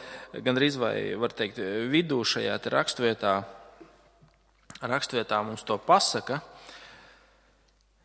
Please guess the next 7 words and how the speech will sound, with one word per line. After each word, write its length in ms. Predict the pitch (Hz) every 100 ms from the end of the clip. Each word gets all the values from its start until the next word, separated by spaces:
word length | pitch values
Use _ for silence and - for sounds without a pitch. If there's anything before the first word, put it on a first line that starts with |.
| _ - -
Ām, 560 | 120 117 117 113 120 120 117 - - - - - - _ _ _ _ _ _ _ _ _ _ _ -
sešpadsmitajā, 580 | - 147 - - 123 -
septiņpadsmitajā 580 | 147 131 117 - 113 110
pantā. 380 | 113 139 123 101 104 - - - - - _ _ _ _ - _
Vai 140 | - 113
jūs 220 | 117 -
nezināt 560 | 147 190 156 113 104